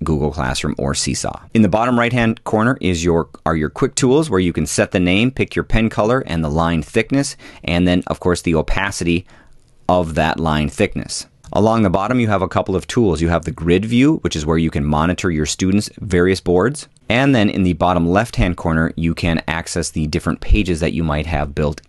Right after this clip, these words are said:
in your whiteboard. So let's take a look at some of the tools that are available in the whiteboard chat. As you can see, I expanded the toolbar, so now I have all of the names of my toolbar.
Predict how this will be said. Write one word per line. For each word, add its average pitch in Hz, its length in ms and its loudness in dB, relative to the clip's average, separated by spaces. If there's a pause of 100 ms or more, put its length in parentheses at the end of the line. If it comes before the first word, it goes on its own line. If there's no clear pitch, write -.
in 80 200 2
your 71 300 -2
whiteboard. 65 480 -6 (240)
So 127 140 2
let's 127 200 2
take 139 160 0
a 131 40 0
look 123 200 0
at 123 80 -2
some 120 160 2
of 110 60 4
the 92 80 2
tools 120 360 4
that 110 100 4
are 95 260 2
available 98 480 4
in 92 200 2
the 90 60 4
whiteboard 87 420 2
chat. 113 380 -2 (480)
As 110 240 2
you 107 60 0
can 101 140 2
see, 131 260 4
I 92 200 0
expanded 90 480 0
the 80 60 -4
toolbar, 110 480 2
so 110 140 -2
now 87 220 4
I 87 80 2
have 90 240 0
all 90 180 4
of 85 80 2
the 82 80 0
names 85 460 4
of 90 200 2
my 87 180 2
toolbar. 113 580 2